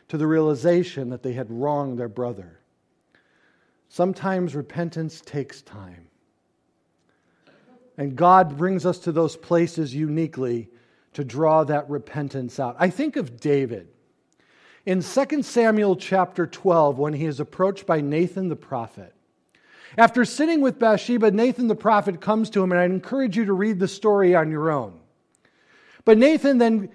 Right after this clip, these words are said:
tells him of an injustice that is taking place within his kingdom.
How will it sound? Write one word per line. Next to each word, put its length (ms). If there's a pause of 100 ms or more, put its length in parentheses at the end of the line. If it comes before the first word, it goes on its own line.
(140)
tells 400
him 280
of 140
an 80
injustice 680
that 200
is 120
taking 400
place 480 (260)
within 340
his 200
kingdom. 460